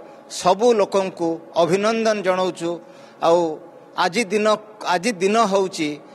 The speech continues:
ଆମର ସଂଘର୍ଷର ଇତିହାସକୁ ମନେ ପକେଇବାର ଦିନ। ଯେଉଁମାନେ ସେମାନଙ୍କର ବର୍ତ୍ତମାନକୁ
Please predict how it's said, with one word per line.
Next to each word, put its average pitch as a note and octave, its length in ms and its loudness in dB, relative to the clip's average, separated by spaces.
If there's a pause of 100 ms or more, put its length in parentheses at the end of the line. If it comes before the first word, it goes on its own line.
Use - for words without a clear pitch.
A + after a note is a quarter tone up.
(200)
ଆମର G3 340 2 (1300)
ସଂଘର୍ଷର G#3 680 0 (140)
ଇତିହାସକୁ G#3+ 600 -2
ମନେ A3 260 0
ପକେଇବାର A3+ 540 0
ଦିନ। A3 220 -2 (760)
ଯେଉଁମାନେ G#3+ 580 4 (100)
ସେମାନଙ୍କର A#3+ 920 -2 (320)
ବର୍ତ୍ତମାନକୁ A#3+ 920 0